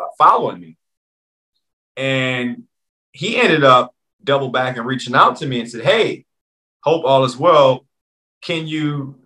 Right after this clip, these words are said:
uh, set a day? Let's, can we set a day for us to talk about what your, what your goals are with the, uh, skilled trades in the, in the, in the urban Black, in the Black community?"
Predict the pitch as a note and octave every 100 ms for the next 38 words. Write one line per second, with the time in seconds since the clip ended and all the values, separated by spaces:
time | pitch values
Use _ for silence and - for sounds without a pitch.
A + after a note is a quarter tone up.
0 | - A#2 A2+ G#2+ G#2 - C3 C3+ C3 C3
1 | C#3 C#3+ C3+ D3 D#3+ C#3+ C3 C3+ C3 B2
2 | B2 A#2 - D3+ C3 A#2+ A2+ B2 C3 -
3 | B2 - A#2+ A2+ B2 C3+ D3 A#2 G2 F#2
4 | - _ _ _ - G#2+ G#2 - A2+ A2+
5 | G#2+ G2+ - A#2 A2+ A#2+ A2 G#2+ G2 F#2+
6 | - G#2 F#2+ E2 - G#2 A2 G#2 G2 G#2
7 | G2 - G#2 G2 G2 - C3+ F3+ E3+